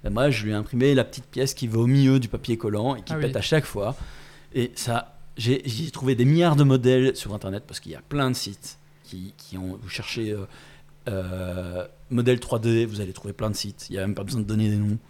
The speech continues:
Speaker 1: Euh, voilà. Euh, et je lui ai imprimé le truc. Je lui ai imprimé trois, quatre exemplaires et, et voilà. Alors, le truc, c'est que si vous imprimez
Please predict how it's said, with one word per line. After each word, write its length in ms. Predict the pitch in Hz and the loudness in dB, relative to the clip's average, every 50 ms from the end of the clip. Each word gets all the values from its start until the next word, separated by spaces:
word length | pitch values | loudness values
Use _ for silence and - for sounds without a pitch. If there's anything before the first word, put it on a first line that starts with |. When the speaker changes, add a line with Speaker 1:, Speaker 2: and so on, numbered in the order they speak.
| - - - | -20 -14 -10
Speaker 1:
Euh, 40 | 87 92 90 90 98 95 92 92 90 92 92 90 87 | -8 -6 -6 -6 -6 -8 -8 -8 -10 -10 -12 -14 -14
voilà. 280 | 87 87 98 135 170 - - - - - - - - - - - - | -10 -6 -6 -6 -6 -8 -18 -16 -16 -16 -16 -16 -20 -20 -20 -12 -8
Euh, 680 | - 107 104 107 107 113 113 107 110 110 110 110 110 110 - - - - - - - - - - - | -6 -4 -2 -2 0 0 0 0 2 2 2 0 0 -4 -6 -10 -20 -20 -20 -20 -20 -20 -20 -4 -2
et 60 | 127 | 0
je 60 | 113 117 | 4 4
lui 60 | 123 | 4
ai 20 | |
imprimé 260 | 123 - - 131 120 | 4 4 4 4 4
le 60 | 120 113 | 2 4
truc. 340 | - 175 180 - - - - - - _ - - | 2 0 -2 -2 -6 -18 -20 -20 -20 _ -10 0
Je 60 | 117 | 2
lui 40 | 117 | 4
ai 40 | 120 | 4
imprimé 280 | 120 117 - 117 120 | 4 4 4 2 2
trois, 300 | 117 - - - 131 127 | 2 0 2 4 4 4
quatre 220 | - 143 127 - 131 | 4 2 0 0 0
exemplaires 680 | 120 110 113 110 101 - 135 151 165 165 160 151 127 - - | 0 2 0 0 0 0 0 0 2 2 0 -2 -6 -12 -12
et, 240 | - 104 110 107 110 - _ - - - - | -8 -6 -6 -6 -8 -12 _ -20 -20 -20 -6
et 100 | - 120 | -4 0
voilà. 280 | 113 135 156 175 175 - - - - - - - - | 2 4 2 2 0 -2 -8 -18 -20 -20 -20 -14 -2
Alors, 220 | - 123 131 131 - - | 2 2 2 2 2 -2
le 100 | 143 143 | -2 0
truc, 220 | - - - - | 0 -2 -4 -2
c'est 140 | - 135 120 | -4 -8 -8
que 80 | - - | -8 -12
si 160 | - - - | -14 -10 -8
vous 100 | 139 127 | -2 -2
imprimez 440 | 147 139 - 147 143 139 143 143 151 | -2 -2 0 0 0 0 2 0 0